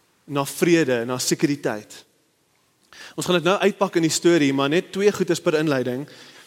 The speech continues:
Op een of ander vlak is ons almal op soek na, na ware rus. Ons jaag dit na in ons lewens. Ons doen amper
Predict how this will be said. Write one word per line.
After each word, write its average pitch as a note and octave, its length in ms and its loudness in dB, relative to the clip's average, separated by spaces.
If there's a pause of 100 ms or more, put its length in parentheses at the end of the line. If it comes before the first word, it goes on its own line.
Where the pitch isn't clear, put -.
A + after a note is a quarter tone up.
(520)
Op D#3 180 -4
een A#3 180 2
of A#3+ 100 -4
ander F3+ 220 0
vlak - 500 -2 (520)
is C#3 140 -6
ons D#3+ 200 -4
almal F3 320 2
op E3 160 -4
soek - 240 -2
na, C3+ 340 0
na C#3 160 -2 (120)
ware D3 560 2 (160)
rus. A2+ 580 -8 (840)
Ons C#3 160 -8
jaag D3+ 320 2
dit E3+ 160 4
na E3 100 2 (100)
in E3 120 -2
ons C3 120 -8
lewens. B2 540 -8
Ons C3+ 180 -10
doen F3+ 200 2
amper F3+ 240 2